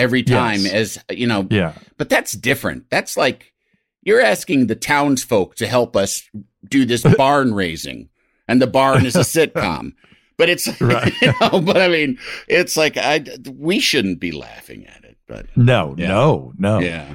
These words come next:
Speaker 2: And that's, like, going back to the late night thing, it literally, like, th-, there was no time. You're right. There was no time. And that, that was,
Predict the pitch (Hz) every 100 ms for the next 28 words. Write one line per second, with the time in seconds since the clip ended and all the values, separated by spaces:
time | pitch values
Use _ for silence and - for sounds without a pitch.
0 | - 135 135 135 - 127 117 - 131 143
1 | 127 - 101 104 151 107 87 - 82 80
2 | - _ _ - 113 107 107 110 107 113
3 | 107 104 104 - _ _ _ _ _ _
4 | _ _ _ _ 120 110 92 _ 113 104
5 | - 98 113 101 101 - 110 104 107 -
6 | 147 113 92 95 104 123 - 90 73 -
7 | 101 117 - 95 85 76 82 - _ _
8 | _ _ - 117 117 123 - _ _ _
9 | 139 131 127 175 123 101 -